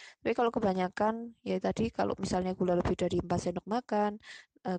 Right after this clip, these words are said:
garamnya lebih dari satu sendok teh, ya emang susah sih. Atau lemaknya lebih dari lima sendok makan, itu kan, eh, bisa beresiko untuk kena penyakit itu. Semuanya, semuanya kita kan punya resiko yang sama kalau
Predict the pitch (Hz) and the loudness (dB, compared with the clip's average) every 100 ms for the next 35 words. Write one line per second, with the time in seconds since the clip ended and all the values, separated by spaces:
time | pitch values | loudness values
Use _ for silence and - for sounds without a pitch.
0 | - - - 180 175 175 175 185 180 175 | -6 -4 0 0 0 -2 0 0 2 2
1 | 175 175 175 175 202 - - 214 208 214 | 0 -2 -2 -2 -2 -2 -2 2 2 0
2 | - _ _ _ - _ 190 202 202 196 | -4 _ _ _ -20 _ 0 0 0 -2
3 | 202 196 180 _ - - - _ 185 - | -2 -4 -10 _ -20 -20 -20 _ -4 0
4 | 185 185 190 190 196 - 190 185 185 190 | 2 4 2 2 0 -4 -4 -2 0 -2
5 | 190 185 185 185 180 180 180 180 175 - | 0 0 0 -2 -4 -4 -4 -4 -6 -6
6 | 214 - 208 202 208 214 214 _ _ _ | -8 -4 -4 -2 -4 -10 -18 _ _ _
7 | _ _ _ _ 202 - 226 240 _ - | _ _ _ _ -10 -4 -6 -6 _ -20
8 | _ _ _ _ - 202 190 185 185 190 | _ _ _ _ -12 -8 -8 -8 -10 -12
9 | _ - - 190 185 185 190 196 - 190 | _ -18 -6 -4 -2 -4 -4 -8 -6 -6
10 | 190 - _ _ _ - 175 175 _ - | -8 -14 _ _ _ -14 -10 -12 _ -10
11 | 180 180 180 - - - - - - - | -10 -10 -14 -16 -18 -14 -14 -14 -16 -20
12 | 196 _ _ - 208 220 262 233 190 196 | -20 _ _ -20 -14 -10 -8 -8 -14 -14
13 | 190 202 208 208 214 233 233 240 - - | -14 -14 -14 -12 -12 -10 -14 -14 -18 -20
14 | - _ _ _ _ 202 196 196 - 190 | -20 _ _ _ _ -12 -10 -10 -12 -10
15 | 190 185 185 196 185 190 175 175 | -10 -10 -12 -14 -14 -12 -12 -12